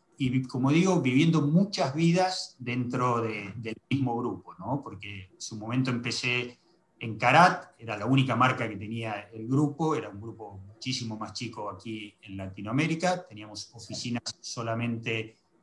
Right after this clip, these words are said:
en Argentina, en México, y una operación muy chiquita en Brasil. Entonces, quien era mi jefe en aquel momento, porque empezaban los pitches globales y regionales, entonces nos pasaba que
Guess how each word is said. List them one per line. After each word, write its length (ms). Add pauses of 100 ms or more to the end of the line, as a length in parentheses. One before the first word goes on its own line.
(160)
en 400
Argentina, 580
en 100
México, 460
y 40
una 180
operación 420
muy 240
chiquita 760 (360)
en 120
Brasil. 440
Entonces, 840
quien 160
era 540 (400)
mi 160
jefe 340
en 80
aquel 320
momento, 640 (300)
porque 200
empezaban 480
los 180
pitches 640
globales 520
y 60
regionales, 580
entonces 180
nos 160
pasaba 460
que 360